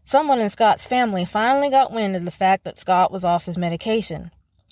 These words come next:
I'd asked a friend to check on him while we were gone. I told this friend to please not call anyone in his family because I honestly didn't know if Scott wouldn't go off on them if he saw them. But the friend couldn't get a hold of Scott,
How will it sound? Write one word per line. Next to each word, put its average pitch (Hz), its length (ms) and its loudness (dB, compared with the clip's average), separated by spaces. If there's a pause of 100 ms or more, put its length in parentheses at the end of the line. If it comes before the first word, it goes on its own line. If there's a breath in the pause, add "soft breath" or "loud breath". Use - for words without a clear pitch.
(500 soft breath)
I'd 202 140 6
asked 285 240 2
a 214 40 -4
friend 269 420 2
to 196 60 2
check 330 300 0
on 196 140 -2
him 190 240 -2
while 190 160 0
we 180 80 -6
were 175 100 -4
gone. 190 600 0 (960 soft breath)
I 214 100 4
told 311 320 2
this 269 180 -2
friend 208 260 -2
to 180 100 -4
please 226 600 -4
not 220 220 0
call 277 300 2
anyone 190 300 -2
in 180 80 -6
his 180 180 -8
family 208 440 -2 (240 loud breath)
because 202 260 -2
I 185 180 4
honestly 269 440 0
didn't 208 300 -2
know 185 220 2
if 180 60 -2
Scott 247 300 2
wouldn't 220 240 -6
go 220 140 4
off 269 260 4
on 233 120 -2
them 208 180 -2
if 208 140 -4
he 226 80 -6
saw 294 300 -2
them. 147 260 -10 (760)
But 269 220 4 (240)
the 190 120 -6
friend 262 300 -2
couldn't 247 280 -4
get 233 100 0
a 202 80 2
hold 190 220 2
of 170 100 -6
Scott, 285 360 2